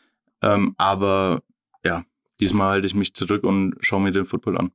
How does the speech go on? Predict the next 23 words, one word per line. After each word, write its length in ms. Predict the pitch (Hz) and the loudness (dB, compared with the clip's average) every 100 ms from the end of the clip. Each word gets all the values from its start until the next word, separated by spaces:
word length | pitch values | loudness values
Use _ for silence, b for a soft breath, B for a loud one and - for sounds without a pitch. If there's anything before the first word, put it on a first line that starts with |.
| _ _ | _ _
Also 180 | - 95 | -2 0
ich 100 | 95 | 0
schaue 160 | - 101 | 2 2
jedes 260 | 101 101 | 2 0
Jahr 120 | 104 98 | 0 0
Football 520 | 113 - 110 110 104 | -4 -2 0 0 0
und 180 | 101 95 | -2 0
gehe 140 | 98 | 0
aber 140 | 98 | 0
auch 120 | 95 - | -2 -2
jedes 260 | 101 95 - | 0 0 2
Jahr 100 | 98 | 0
an 100 | 92 | 0
Fasching 320 | 101 - 90 | -2 0 2
und 200 | 95 95 _ _ _ _ _ - | 2 -2 _ _ _ _ _ -4
dieses 200 | 104 101 | -2 0
Jahr 100 | 104 | 2
ist 80 | 95 | 2
es 60 | 92 | 0
für 140 | - | 0
mich 220 | 98 90 - | 0 0 0
am 280 | 95 92 | 0 -2
bescheidensten. 640 | - 90 90 87 85 95 | -2 -2 2 2 0 -2